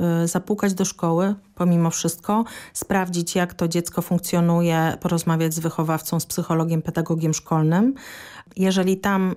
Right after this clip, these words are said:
nie dostaną, y, rodzice odpowiedniego wsparcia, pomocy, informacji, warto szukać dalej,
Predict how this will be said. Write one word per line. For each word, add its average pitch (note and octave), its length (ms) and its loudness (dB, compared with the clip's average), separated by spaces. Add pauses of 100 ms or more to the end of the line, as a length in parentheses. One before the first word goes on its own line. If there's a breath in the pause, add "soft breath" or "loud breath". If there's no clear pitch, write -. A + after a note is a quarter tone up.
nie F3+ 360 2
dostaną, F3 600 0
y, E3 200 2
rodzice F3 360 -2
odpowiedniego E3+ 600 0
wsparcia, E3 480 -4
pomocy, E3 400 0
informacji, E3+ 800 0 (480 loud breath)
warto G3 340 0
szukać F3+ 360 -2
dalej, G3 440 2